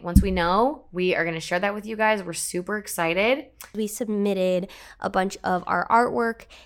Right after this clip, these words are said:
Speaker 2: and they chose one of our pieces, uh, to be featured, one of our illustrations actually illustrated by Miss Darby,
Speaker 1: Aw,
Speaker 2: uh, to be
Speaker 1: shucks.
Speaker 2: featured in the magazine.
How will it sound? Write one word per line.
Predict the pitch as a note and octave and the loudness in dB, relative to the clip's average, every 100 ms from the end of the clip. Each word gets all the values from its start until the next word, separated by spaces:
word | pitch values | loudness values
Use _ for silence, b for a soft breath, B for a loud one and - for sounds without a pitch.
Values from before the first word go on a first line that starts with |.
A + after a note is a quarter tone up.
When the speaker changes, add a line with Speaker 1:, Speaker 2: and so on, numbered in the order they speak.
| B | B
Speaker 2:
and | - G3 F#3 | -2 0 -2
they | F3 | -6
chose | - A#3+ G#3 G3+ G3 G3+ F#3+ - | -4 0 2 2 0 -2 -6 -10
one | - F#3 | -6 -6
of | F3+ | -4
our | E3+ | -8
pieces, | - - D#4 - G3 F#3+ A3+ A3+ b b b b _ | -6 0 0 0 -2 -2 -4 -10 b b b b _
uh, | - F#3 F#3 F3 | -2 -2 -2 -6
to | - G3+ | -8 -6
be | F#3+ | -6
featured, | F#3 - G3 - F#3 F3+ F3 F#3+ - | -8 -6 -6 -4 -6 -4 -4 -6 -6
one | F#3+ | -4
of | F3+ F3 | -2 -2
our | E3+ E3 E3+ - - _ | -4 -4 -6 -8 -10 _
illustrations | A#3 G3 F#3 - A#3+ D#4 A3+ G3+ - | -4 -4 -4 -4 -4 -2 -4 -2 -2
actually | F3+ - F#3+ F3+ | -2 -2 -6 -2
illustrated | - F#3+ F3 - F#3+ E3+ | 2 2 2 0 0 0
by | F3 E3 | -2 -2
Miss | F3 E3+ - | -2 -4 -6
Darby, | - G#3+ E3 E3 F3 F3 F#3 G#3+ | 2 2 4 -2 -2 -2 0 6
Speaker 1:
Aw, | G#3+ - | 8 8
Speaker 2:
uh, | G#3 F#3+ F3+ F#3 | 6 6 4 2
to | A#3 | 2
be | B3+ | 2
Speaker 1:
shucks. | B3+ - | -2 -4
Speaker 2:
featured | - C4 G3+ - G3+ F#3+ F#3+ G#3+ B B | 2 4 2 0 2 2 0 -2 B B
in | - G3+ A3 | -2 0 2
the | C#4 | 0
magazine. | E4 G#4 F4+ G#3 F3+ E3 E3+ | 0 0 -2 -2 -2 -2 -4